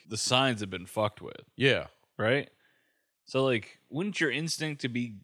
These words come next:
Speaker 1: to go the opposite way? If you think the signs have been fucked with, then you're,
Speaker 2: Or
Speaker 1: shouldn't you go the opposite direction?
Speaker 2: That, or why weren't you looking at that Rand McNally fucking map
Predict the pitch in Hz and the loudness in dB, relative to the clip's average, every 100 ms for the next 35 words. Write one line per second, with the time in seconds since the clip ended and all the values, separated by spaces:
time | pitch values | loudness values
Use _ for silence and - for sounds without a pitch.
0 | _ - 110 120 117 90 107 127 135 120 | _ -4 2 2 4 4 4 2 0 -2
1 | 90 104 131 - 127 170 160 240 226 214 | 0 0 -2 -2 -2 0 -2 -2 -2 0
2 | 190 165 131 104 139 - 90 87 95 113 | 0 -2 -4 0 0 0 -4 -10 -4 2
3 | 113 185 113 95 - - 190 160 147 120 | 4 4 2 -4 -2 2 2 2 -6 -2
4 | 113 127 131 98 104 117 120 120 101 110 | 2 2 2 2 0 0 -4 -6 -2 -2
5 | 123 135 135 139 _ 95 113 185 175 156 | -2 -6 -10 -14 _ -2 4 6 6 4
6 | - _ _ _ _ 139 156 147 110 143 | -2 _ _ _ _ 0 2 2 4 4
7 | 196 175 180 175 165 151 147 131 135 156 | 4 0 -2 -2 -2 -2 -2 -2 2 2
8 | 147 135 147 139 131 147 131 113 120 214 | 0 -2 0 0 0 0 0 0 0 2
9 | 143 | 0